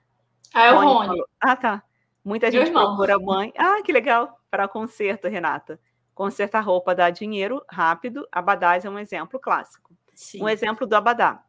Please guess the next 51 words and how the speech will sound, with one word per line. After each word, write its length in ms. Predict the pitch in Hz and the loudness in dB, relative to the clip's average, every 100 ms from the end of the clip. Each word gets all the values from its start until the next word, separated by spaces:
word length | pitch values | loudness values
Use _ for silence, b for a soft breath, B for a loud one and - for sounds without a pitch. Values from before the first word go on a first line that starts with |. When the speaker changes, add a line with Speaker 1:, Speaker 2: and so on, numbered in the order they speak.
| _ | _
Speaker 2:
É 160 | 185 262 | -4 -2
um 200 | 453 392 | -4 -10
conserto 520 | 202 185 202 214 - | -12 -8 -8 -8 -8
que 80 | 202 | -10
não 180 | 247 | -6
dá 160 | 247 214 | -2 -2
pra 140 | 214 220 | -2 -8
eu 60 | |
fazer 220 | 240 226 | -8 -8
assim, 200 | 202 - | -8 -12
de 100 | 175 | -14
uma 100 | 185 | -4
hora 120 | 170 175 | -2 -2
pra 180 | 220 | -2
outra, 300 | 233 156 - - | -2 -6 -12 -12
porque 200 | 185 185 | -8 -6
às 100 | 180 | -6
vezes 160 | 180 180 | -6 -8
a 40 | |
pessoa 260 | 196 - 180 | -10 -12 -4
pede 400 | 175 170 220 - _ _ _ | -2 -4 -6 -20 _ _ _
pra 120 | - 185 | -4 -4
fazer 200 | 196 190 | -4 0
várias 280 | 185 226 - | 0 0 -4
coisas. 360 | 247 185 170 | -4 -4 -6
O 40 | - | -10
que 100 | 233 | -6
que 80 | 262 | -4
eu 40 | |
falo? 340 | - 202 143 147 | 0 0 0 -6
Você 200 | 156 175 | -8 -4
vai 100 | 175 | -4
precisar 400 | 180 196 196 180 | -6 -4 -2 -2
vir 280 | 180 220 370 | -4 -8 -8
aqui 400 | - 175 220 - _ _ _ - | -8 -10 -10 -10 _ _ _ -2
pra 160 | 196 254 | 0 0
experimentar, 540 | - 269 233 233 220 | -2 -4 -4 0 0
pra 120 | 226 233 | 2 0
depois 340 | 240 220 220 | 0 0 -2
eu 60 | 262 | -4
finalizar. 580 | 277 247 277 294 233 - _ _ _ _ _ - | -4 -10 -10 -8 -8 -10 _ _ _ _ _ -2
E 100 | 196 | 0
aí, 140 | 233 | 2
às 100 | 294 | 0
vezes, 160 | 226 240 | -2 -2
a 40 | 277 | -2
pessoa 260 | 240 226 | -2 -2
chega 420 | - - 226 269 | -2 0 2 2
e 20 | 240 | 0
tá, 280 | - 262 - _ _ | -4 -4 -6 _ _
né, 280 | 220 277 | -4 -4